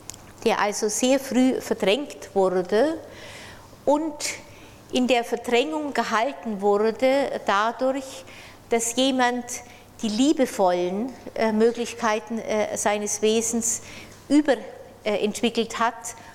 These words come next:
unter anderem zu dem Zweck, unter diesen überentwickelten, äh, liebevollen Eigenschaften, äh, dann die Aggression so weit, äh, wie möglich zu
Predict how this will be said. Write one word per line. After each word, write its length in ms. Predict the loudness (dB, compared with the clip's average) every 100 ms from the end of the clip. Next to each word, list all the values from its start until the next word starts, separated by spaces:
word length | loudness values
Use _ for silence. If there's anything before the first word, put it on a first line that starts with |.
| -20 -4
unter 300 | -2 0 0
anderem 360 | 0 0 -2 -4
zu 120 | -2
dem 220 | 0 0
Zweck, 460 | 0 0 0 -2 -16 -18 -20 -20 -2
unter 300 | 0 2 2
diesen 420 | 2 0 0 -2 0
überentwickelten, 960 | 2 2 0 -2 -2 0 0 0 -2
äh, 160 | 0 0
liebevollen 840 | 2 2 2 2 2 2 0 -4 -8 -14 -18 -14 -2
Eigenschaften, 960 | -2 -2 -4 0 0 -2 -10 -8 -6 -8 -12 -20 -18 -4
äh, 180 | -2 2
dann 360 | 2 0 -2 -6 -2
die 100 | -2
Aggression 840 | -2 -2 -4 2 4 4 2 -2 -8 -18 -16
so 260 | -4 -2 2
weit, 580 | 2 0 -8 -12 -12 -4
äh, 260 | -4 -4 -4
wie 120 | -2
möglich 640 | 2 4 2 -2 -8 -10
zu 440 | -8 -2 -2 -2